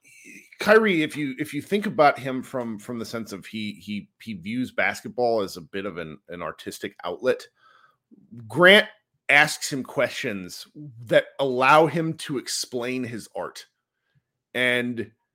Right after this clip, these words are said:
it's pretty remarkable. It's also pretty, like,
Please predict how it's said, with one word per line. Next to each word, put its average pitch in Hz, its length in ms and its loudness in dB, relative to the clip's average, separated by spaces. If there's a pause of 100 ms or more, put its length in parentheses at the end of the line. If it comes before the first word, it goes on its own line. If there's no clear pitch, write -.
(540)
it's 165 180 0 (100)
pretty 240 380 2
remarkable. 156 920 2 (520)
It's 143 160 2
also 151 360 6
pretty, 135 340 -2
like, 107 340 -2